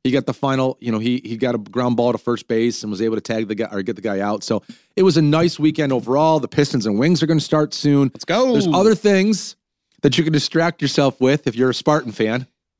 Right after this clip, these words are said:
Speaker 2: Yeah. I'm gonna need a lot of distracting. But
Speaker 1: Yeah, or a lot of bourbon.
Speaker 2: Well, okay, coming up, uh, on the podcast later this week, we're gonna dive into what's going on with Mel Tucker. We'll take a look ahead, uh, previewing Minnesota and Michigan.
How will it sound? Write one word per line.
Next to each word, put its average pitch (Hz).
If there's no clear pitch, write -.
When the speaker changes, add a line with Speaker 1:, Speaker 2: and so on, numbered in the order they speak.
Speaker 2:
Yeah. 110
I'm -
gonna 120
need 113
a 107
lot 104
of 95
distracting. 101
But 101
Speaker 1:
Yeah, 92
or 104
a 104
lot 98
of 92
bourbon. 80
Speaker 2:
Well, 202
okay, 208
coming 214
up, 214
uh, 208
on 190
the 175
podcast 202
later 185
this 180
week, 180
we're 170
gonna 170
dive 160
into 156
what's 147
going 156
on 147
with 139
Mel 131
Tucker. 170
We'll 147
take 139
a 135
look 143
ahead, 139
uh, 123
previewing 151
Minnesota 156
and 131
Michigan. 208